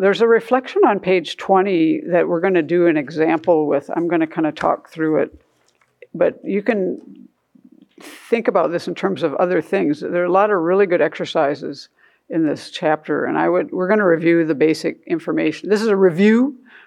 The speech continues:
We're gonna review the basic information. But then once we've reviewed this, maybe we'll be clearer on it. I certainly was. Then I would say, go back and do all the exercises, 'cause they're really good questions. So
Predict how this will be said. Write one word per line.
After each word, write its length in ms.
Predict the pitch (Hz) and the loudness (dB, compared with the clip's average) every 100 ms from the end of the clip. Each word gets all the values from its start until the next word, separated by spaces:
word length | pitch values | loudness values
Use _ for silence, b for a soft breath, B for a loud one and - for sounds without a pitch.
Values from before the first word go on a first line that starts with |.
| B | B
We're 80 | 180 | 2
gonna 140 | 180 | 4
review 520 | 170 165 208 220 254 | 4 4 4 4 0
the 100 | 226 | 0
basic 340 | 180 190 202 175 | 2 2 0 -4
information. 580 | 170 160 165 - - - b b b | -4 -2 -2 -4 -12 -16 b b b
But 140 | 185 190 | 0 2
then 340 | 233 247 226 - | 4 2 0 -2
once 320 | 180 190 - | 0 0 0
we've 200 | 202 170 | -2 0
reviewed 440 | 165 156 214 294 214 | 0 2 2 2 4
this, 380 | 175 175 - - | 2 2 -4 -4
maybe 240 | 165 165 | -2 0
we'll 140 | 165 156 | 0 0
be 140 | 156 | -2
clearer 460 | - 220 233 196 151 | 0 4 4 4 2
on 160 | 151 | 2
it. 160 | 156 165 | 0 0
I 140 | 170 | -2
certainly 380 | 196 190 - 156 | -2 -4 -4 -2
was. 320 | 147 147 156 | 0 -2 -2
Then 320 | 165 160 220 262 | -8 0 2 4
I 140 | 202 | 2
would 180 | 175 175 | -2 -4
say, 380 | - 165 160 160 b b b - - | 0 0 0 -8 b b b -10 0
go 140 | 185 | 2
back 260 | 180 175 180 | 2 0 -2
and 80 | |
do 80 | 151 | -4
all 280 | - 165 175 | 0 2 4
the 140 | 165 | 0
exercises, 760 | 143 - 165 - 147 147 - - | -4 -6 -12 -6 -6 -8 -14 -14
'cause 200 | - 156 | -10 -4
they're 140 | 156 | -4
really 200 | 156 160 | -2 -2
good 220 | 151 147 - | -4 -6 -4
questions. 500 | 170 - - - _ b b b | -4 -4 -10 -14 _ b b b
So 580 | - 208 196 208 - | 2 4 4 0 -10